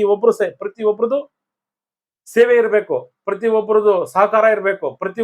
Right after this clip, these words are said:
ಒಬ್ರು ಸಹಿತ ಈ ಒಂದು ಮಹತ್ಕಾರದಲ್ಲಿ, ಆ ಒಂದು ಪುಣ್ಯದಲ್ಲಿ ಅವರು ಸಹಿತ ಭಾಗಿಯಾಗಬೇಕು.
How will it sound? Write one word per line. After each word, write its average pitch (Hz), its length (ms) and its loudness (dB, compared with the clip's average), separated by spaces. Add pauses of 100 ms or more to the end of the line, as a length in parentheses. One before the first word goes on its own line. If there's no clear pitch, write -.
ಒಬ್ರು 214 240 0
ಸಹಿತ 202 200 0 (140)
ಈ 202 40 -6 (100)
ಒಂದು 190 200 -4
ಮಹತ್ಕಾರದಲ್ಲಿ, 196 640 0 (340)
ಆ - 20 2 (140)
ಒಂದು 180 180 -6 (240)
ಪುಣ್ಯದಲ್ಲಿ 220 500 -2 (220)
ಅವರು 190 160 2 (120)
ಸಹಿತ 175 160 -10 (140)
ಭಾಗಿಯಾಗಬೇಕು. 143 540 -8